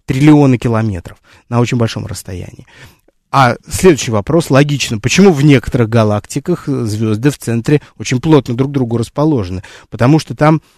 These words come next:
находится, м, э, очень, э, ск-, ну, согласно современным представлениям, там могут находиться объекты сверхтяжелые,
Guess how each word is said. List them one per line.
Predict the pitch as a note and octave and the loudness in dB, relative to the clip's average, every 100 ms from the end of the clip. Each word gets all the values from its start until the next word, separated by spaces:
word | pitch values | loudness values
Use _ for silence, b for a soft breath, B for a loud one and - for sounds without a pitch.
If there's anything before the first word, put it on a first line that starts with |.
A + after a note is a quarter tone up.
| _ | _
находится, | A#2 A2+ - C#3+ - C3 A2 G#2 | -2 -2 2 2 2 0 -2 -2
м, | A2+ G#2+ | -6 -6
э, | G#2 A2 | -6 -6
очень, | A2 - C3 A2 - | -8 -6 -6 -6 -8
э, | - - - | -14 -14 -12
ск-, | - - | -12 -12
ну, | - D3+ C#3 _ - - _ | -6 -6 -6 _ -20 -20 _
согласно | C#3 D3 C3+ A#2+ - A2 G#2+ | -4 0 2 2 0 -6 -6
современным | - C3 C#3 A#2+ G#2 | -2 2 4 4 2
представлениям, | - - B2 E3+ A3 D3+ B B | -6 -8 -2 2 2 2 B B
там | - E3 | 0 4
могут | E3+ D#3+ C#3 | 4 2 0
находиться | C3 A#2+ C3 F3 - - - | -2 0 0 0 0 -4 -2
объекты | B2+ A2+ A#2+ F#3+ - - A#3 - | -2 0 4 4 2 -2 -2 -4
сверхтяжелые, | - C#3+ D3+ - - A#2+ G2 F#2+ G#2 E3+ | -2 2 2 0 -6 -4 -4 -6 -4 -4